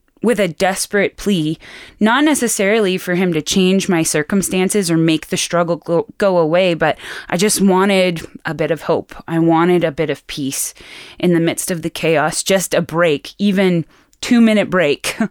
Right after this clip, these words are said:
<laughs> from that heaviness. And as I asked him repeatedly and with what I thought was faith,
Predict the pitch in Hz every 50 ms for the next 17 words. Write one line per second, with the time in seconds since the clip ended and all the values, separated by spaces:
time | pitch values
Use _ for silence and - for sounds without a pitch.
0 | - - - - - - - - - - 190 190 175 175 180 170 160 - - -
1 | - - 180 160 170 165 151 117 95 - 175 - - - - - - 170 170 165
2 | 160 156 156 151 151 151 156 - - - - - - - - - - - - -
3 | _ _ - 170 170 165 180 175 170 156 151 147 156 180 - - - - - -
4 | - 247 247 247 247 254 262 254 - - - _ _ _ _ _ - 151 156 -
5 | - 165 165 156 170 180 170 202 208 220 226 240 247 254 - - - 180 185 175
6 | 170 165 165 165 165 - - 139 127 135 151 - - 143 131 - - 139 - -
7 | - - - 156 151 170 180 240 233 - - - - -